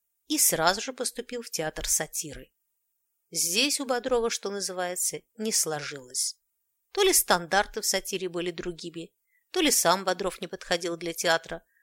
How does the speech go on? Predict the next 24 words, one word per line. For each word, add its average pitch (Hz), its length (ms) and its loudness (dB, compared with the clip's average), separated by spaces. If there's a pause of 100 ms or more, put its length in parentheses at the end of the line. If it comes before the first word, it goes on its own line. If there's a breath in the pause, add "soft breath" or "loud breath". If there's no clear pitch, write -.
в - 100 -20
котором 180 420 -2
основную 196 560 0
часть - 360 2
репертуара 190 500 0
составляли 156 640 0
комедии. 151 680 -4 (840)
Внешность 196 640 0
у 165 40 -2
Бодрова 160 400 -2
была 190 220 0
простая, 143 720 0 (380)
как - 240 -2
тогда 330 260 0
говорили, 269 580 0
рабоче-крестьянская. 165 1400 -2 (440)
Крепкий, 302 540 -2
плечистый 254 560 0
мужчина 254 500 -2
с 247 80 -2
приятным 311 460 -2
открытым 175 480 -2
лицом. - 480 -6 (680)
Женщинам 180 720 0